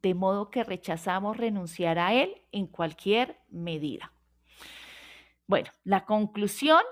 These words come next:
respecto a la adicción al trabajo va a estar muy enfocada en, en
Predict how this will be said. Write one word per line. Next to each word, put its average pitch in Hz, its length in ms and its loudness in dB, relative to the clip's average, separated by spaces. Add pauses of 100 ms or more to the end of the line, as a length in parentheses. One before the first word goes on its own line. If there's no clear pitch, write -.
(200)
respecto 208 720 0
a 185 60 8
la 180 80 6
adicción 180 400 2
al 254 180 0
trabajo 247 600 4 (260)
va 185 140 4
a - 20 4
estar 202 280 0
muy 240 200 -2
enfocada 233 720 0
en, 208 320 -4
en 208 240 2